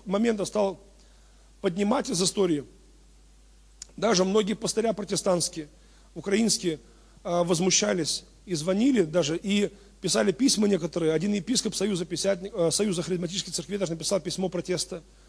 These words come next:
по этому поводу, что я пишу такие вещи в своих газетах. И я ему потом звонил, говорю, что, ну, если там что-то неправильно, неправда,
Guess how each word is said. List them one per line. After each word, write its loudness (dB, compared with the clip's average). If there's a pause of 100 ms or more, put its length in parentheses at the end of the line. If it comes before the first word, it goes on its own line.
(140)
по 0
этому -4
поводу, 0
что -4
я 2
пишу -6
такие -8
вещи -2 (360)
в -10
своих 0
газетах. -2 (800)
И 2
я 8
ему 4
потом 0
звонил, 4
говорю, -2
что, -8
ну, -8
если 0
там 0
что-то -4
неправильно, 2
неправда, -2